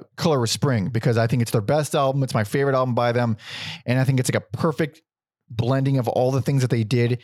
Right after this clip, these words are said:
It's a brilliant album. And I don't feel like it gets talked about, um, when you compare it to, to the last two albums,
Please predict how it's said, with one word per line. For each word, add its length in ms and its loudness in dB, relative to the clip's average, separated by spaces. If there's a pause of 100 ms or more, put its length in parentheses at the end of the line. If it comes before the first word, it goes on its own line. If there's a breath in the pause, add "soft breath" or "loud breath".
(120)
It's 100 -8
a 40 2
brilliant 400 0
album. 420 0
And 140 0
I 120 2
don't 220 -2
feel 120 2
like 100 0
it 40 2
gets 140 -2
talked 260 -2
about, 280 0 (400 loud breath)
um, 280 0 (520)
when 180 0
you 80 4
compare 400 0
it 100 -4
to, 280 0 (420)
to 160 2
the 160 0
last 320 0
two 140 0
albums, 260 0